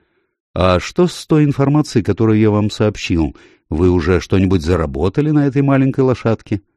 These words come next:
"Я пока общаюсь со своим, э, букмекером", ответил Пуаро. Взгляды двух мужчин встретились. "Лошадка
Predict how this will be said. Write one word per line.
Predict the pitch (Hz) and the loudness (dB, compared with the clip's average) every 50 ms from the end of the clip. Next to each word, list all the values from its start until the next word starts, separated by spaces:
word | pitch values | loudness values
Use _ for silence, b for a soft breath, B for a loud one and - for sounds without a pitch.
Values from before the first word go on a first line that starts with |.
| _ _ _ _ _ _ _ _ _ | _ _ _ _ _ _ _ _ _
"Я | - 90 95 95 101 110 131 151 175 | -4 0 2 2 2 4 2 2 2
пока | 156 160 156 - - 156 151 | 2 0 -2 0 2 2 2
общаюсь | 147 131 - - - - 165 160 156 156 139 | 2 0 -2 -6 -4 -2 0 2 2 0 -2
со | - - - 135 | -2 -2 -2 -2
своим, | - - 127 127 127 135 139 139 139 139 139 139 139 131 131 | -2 -2 -2 0 2 2 4 4 4 4 4 4 4 4 4
э, | 127 123 113 - - 120 117 117 117 117 117 110 113 | 2 2 0 -2 -2 0 2 2 2 2 2 0 -2
букмекером", | - 135 - 117 107 - - 143 135 117 98 95 87 80 - - 101 87 85 90 87 87 90 85 b b b b _ - | -6 -6 -4 -4 -4 -4 -2 0 2 4 4 4 2 0 0 0 0 0 2 0 0 0 -2 -4 b b b b _ -6
ответил | 92 85 - 85 85 80 - 87 80 | -4 -4 -2 -2 -2 -2 -2 -4 -4
Пуаро. | - 92 90 87 85 85 87 82 82 - _ _ _ _ _ _ _ - | -2 0 0 2 2 2 0 -2 -4 -8 _ _ _ _ _ _ _ -14
Взгляды | 78 69 71 78 82 82 78 78 | -12 -8 -4 -2 0 0 0 -2
двух | 73 69 80 - - - | -2 -2 -4 -4 -4 -6
мужчин | 73 76 76 - - - - 98 104 113 107 _ _ | -8 -8 -8 -8 -8 -4 -2 -2 -2 -2 -4 _ _
встретились. | _ - - - 73 73 76 71 - - 67 65 65 - - - _ _ _ _ _ _ _ _ _ _ _ _ _ _ - | _ -20 -14 -8 -6 -4 -4 -4 -6 -8 -10 -10 -10 -12 -14 -18 _ _ _ _ _ _ _ _ _ _ _ _ _ _ -2
"Лошадка | 90 98 110 - - - 107 98 - - - 95 85 | 0 0 0 0 0 0 -2 -2 -2 -4 -4 -4 -4